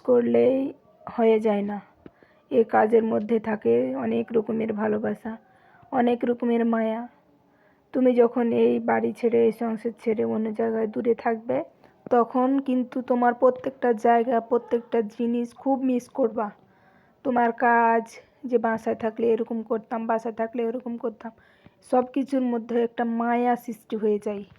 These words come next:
সংসার কিন্তু নিজ হাতে যত্নে গড়া সংসারের প্রতি অনেক একটা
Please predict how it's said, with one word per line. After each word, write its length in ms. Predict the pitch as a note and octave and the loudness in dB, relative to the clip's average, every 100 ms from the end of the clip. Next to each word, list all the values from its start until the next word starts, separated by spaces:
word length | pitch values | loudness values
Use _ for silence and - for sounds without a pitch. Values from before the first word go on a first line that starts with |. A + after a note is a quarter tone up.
| - _ - _ _ _ _ _ _ _ | -20 _ -20 _ _ _ _ _ _ _
সংসার 600 | - - B3 B3+ B3+ B3+ B3+ B3+ | -10 -2 0 0 2 4 4 -2
কিন্তু 240 | B3+ B3 | -4 -2
নিজ 280 | B3 B3 A#3+ A3+ | 0 0 -2 -2
হাতে 240 | A#3 A3+ | -2 0
যত্নে 360 | A#3 A#3+ A#3 A#3+ | 2 2 2 -4
গড়া 260 | A#3 A#3 A#3 - | -2 -2 -4 -4
সংসারের 420 | A3+ A3+ A#3 A#3 | -6 -4 -4 -4
প্রতি 260 | G#3+ G#3+ A3+ A3+ | -6 -6 -6 -4
অনেক 200 | A3 A3+ A3+ | -4 -4 -6
একটা 260 | G#3+ - | -10 -6